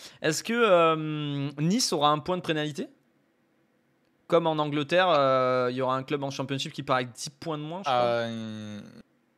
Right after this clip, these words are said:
Speaker 2: Ça, c'est possible, je sais pas du tout. J'ai pas, euh,
Speaker 1: Parce que Nice
Speaker 2: j'ai
Speaker 1: a un
Speaker 2: pas
Speaker 1: point
Speaker 2: testé
Speaker 1: à
Speaker 2: les
Speaker 1: deux, à
Speaker 2: dernières
Speaker 1: deux,
Speaker 2: versions,
Speaker 1: avec
Speaker 2: hein.
Speaker 1: deux avec sursis, un point, je crois. C'est un point, un point direct, ouais.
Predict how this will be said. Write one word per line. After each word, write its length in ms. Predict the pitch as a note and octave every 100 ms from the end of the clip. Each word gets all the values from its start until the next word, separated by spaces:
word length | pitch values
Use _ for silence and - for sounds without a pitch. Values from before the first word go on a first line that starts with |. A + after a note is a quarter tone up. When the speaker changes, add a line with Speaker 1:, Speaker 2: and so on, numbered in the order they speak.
| _
Speaker 2:
Ça, 220 | - -
c'est 140 | C3+ C3
possible, 320 | C3 B2 D3+
je 100 | B2
sais 160 | G#2 A2+
pas 160 | D3
du 140 | D3+ C#3+
tout. 140 | B2 - _
J'ai 200 | G#2 G2
pas, 360 | - C3 C3+ C3
euh, 640 | A#2 A2+ G#2+ G#2 G#2 G2+ G#2 A2+ _
Speaker 1:
Parce 80 | -
que 60 |
Nice 240 | D3 F3+ G#3+
Speaker 2:
j'ai 60 | C#3+
Speaker 1:
a 60 |
un 60 | C#3
Speaker 2:
pas 120 | C3
Speaker 1:
point 120 | E3+
Speaker 2:
testé 160 | D#3 D3
Speaker 1:
à 0 |
Speaker 2:
les 40 | B2+
Speaker 1:
deux, 60 |
à 60 | C3+ A#2 A#2
Speaker 2:
dernières 180 | - A2+
Speaker 1:
deux, 80 | A2+
Speaker 2:
versions, 220 | F#3 A#2+
Speaker 1:
avec 180 | A2 G2
Speaker 2:
hein. 60 | -
Speaker 1:
deux 80 |
avec 220 | D3 C#3+ C#3
sursis, 460 | D3 - - G3+
un 120 | C#3+
point, 260 | B2 - D3
je 60 | C#3+
crois. 140 | -
C'est 120 | -
un 120 | C3
point, 680 | C3+ C#3 D3+ C#3+ C3+ C3 B2
un 60 | A#2+
point 180 | -
direct, 360 | B2+ C3 C#3+
ouais. 80 | C#3